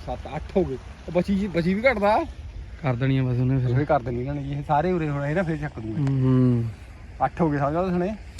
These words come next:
Speaker 1: ਬਾਕੀ ਹੋਰ ਪਾਸੇ ਗਏ ਵੀ ਹੋਣੇ ਆ ਨਾ।
Speaker 2: ਪਾਲਟੂ ਦੀ ਵੀ ਰੋਟੀ ਆਉਣੀ ਯਾਰ।
Speaker 1: ਪਾਲਟੂ ਦੀ ਆਉਂਦੇ ਆ ਰੋਟੀ ਹੁਣ ਜਾ ਕੇ। ਕਹੀ ਉਰੀ ਰੱਖੀ ਨੀ ਆਪਾਂ ਨੇ ਆਹ।
Speaker 2: ਠੀਕ ਆ।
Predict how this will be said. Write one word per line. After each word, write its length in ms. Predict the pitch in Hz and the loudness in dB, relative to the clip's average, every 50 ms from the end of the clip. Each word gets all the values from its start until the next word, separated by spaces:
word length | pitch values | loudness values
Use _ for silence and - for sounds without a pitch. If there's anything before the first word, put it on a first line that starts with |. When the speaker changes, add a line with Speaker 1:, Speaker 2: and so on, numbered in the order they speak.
| - - - - - - - - - - - - - - - - - - | -12 -12 -14 -18 -18 -18 -18 -16 -14 -14 -12 -12 -12 -14 -14 -8 2 6
Speaker 1:
ਬਾਕੀ 220 | 156 170 - 262 | 6 8 8 8
ਹੋਰ 160 | 277 233 202 175 | 6 8 8 8
ਪਾਸੇ 200 | 170 - 170 156 | 8 6 8 6
ਗਏ 120 | 160 160 | 6 8
ਵੀ 60 | 156 | 8
ਹੋਣੇ 140 | 170 175 180 | 8 8 10
ਆ 40 | 202 | 10
ਨਾ। 80 | 165 | 10
Speaker 2:
ਪਾਲਟੂ 240 | 156 151 143 135 170 | 10 8 8 8 10
ਦੀ 80 | 165 180 | 10 12
ਵੀ 100 | 175 185 | 12 12
ਰੋਟੀ 260 | 180 170 139 180 170 | 12 12 12 12 12
ਆਉਣੀ 240 | 175 170 165 170 165 | 12 12 12 12 12
ਯਾਰ। 280 | 165 160 151 175 196 | 12 12 12 10 10
Speaker 1:
ਪਾਲਟੂ 260 | 196 156 156 - 175 175 | 10 8 6 6 2 0
ਦੀ 120 | 202 220 | 2 2
ਆਉਂਦੇ 240 | 202 185 190 190 208 | 2 2 2 0 0
ਆ 20 | |
ਰੋਟੀ 220 | 208 196 180 - 202 | -2 -2 -2 0 0
ਹੁਣ 120 | 202 208 | 2 2
ਜਾ 160 | 202 190 185 | 2 0 0
ਕੇ। 120 | 180 196 208 254 254 - - - - - - - - - - - - - - - - - - - - | -2 -2 -4 -6 -8 -10 -16 -16 -16 -16 -14 -14 -14 -14 -14 -16 -16 -16 -16 -18 -18 -16 -12 -2 2
ਕਹੀ 160 | 190 233 254 | 4 4 4
ਉਰੀ 140 | 262 262 277 | 4 2 2
ਰੱਖੀ 240 | 277 247 - 226 | 0 0 2 0
ਨੀ 80 | 240 240 | 0 0
ਆਪਾਂ 200 | 226 - 240 233 | 0 0 0 0
ਨੇ 80 | 226 226 | 2 2
ਆਹ। 300 | 208 214 233 277 247 170 - - - - | 4 6 6 6 6 4 0 -6 -6 2
Speaker 2:
ਠੀਕ 260 | 160 143 143 143 139 | 4 6 8 8 8
ਆ। 60 | 139 | 6